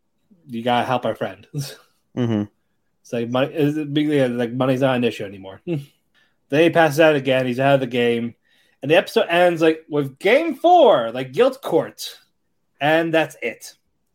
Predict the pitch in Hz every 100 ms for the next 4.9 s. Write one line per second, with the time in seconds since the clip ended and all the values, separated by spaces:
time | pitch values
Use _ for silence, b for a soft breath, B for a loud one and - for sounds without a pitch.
0 | - 113 107 107 104 101 98 98 92 90
1 | 90 92 - _ _ _ 175 - - 185
2 | 202 143 214 185 165 165 156 143 156 143
3 | 139 151 139 123 139 135 139 139 _ _
4 | 120 139 - 87 95 98 98 101 95